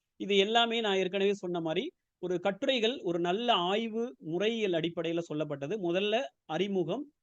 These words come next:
அப்புறம் நிறைய கேள்விகளை, வினாக்களை உருவாக்குறாரு. ஒரு கட்டுரை எழுதுறதுக்கு முன்னாடி நிறைய கேள்விகள், அப்புறம் ஒவ்வொன்றாக அதை விளக்குற முறைமை,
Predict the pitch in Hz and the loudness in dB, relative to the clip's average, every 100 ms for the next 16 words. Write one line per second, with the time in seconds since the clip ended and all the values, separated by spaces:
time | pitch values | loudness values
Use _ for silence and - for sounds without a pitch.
0 | _ - 165 247 208 214 226 226 233 254 | _ -14 -4 -2 2 4 4 4 4 4
1 | 220 190 165 156 180 202 170 139 139 139 | 2 0 2 0 -2 -2 -2 -2 -2 -2
2 | 131 113 113 131 165 151 190 165 160 160 | -2 -4 -4 -8 -8 -4 -2 -2 -2 -6
3 | 147 143 147 226 _ _ - 151 185 180 | -6 -6 -6 -6 _ _ -6 0 2 2
4 | 170 175 156 143 226 - _ _ 180 202 | 0 0 0 -2 -4 -8 _ _ -4 2
5 | 180 185 226 233 208 202 214 175 156 180 | 4 4 4 2 4 4 4 2 0 0
6 | 202 185 147 139 135 143 262 | 0 -4 -4 -4 -4 -4 -4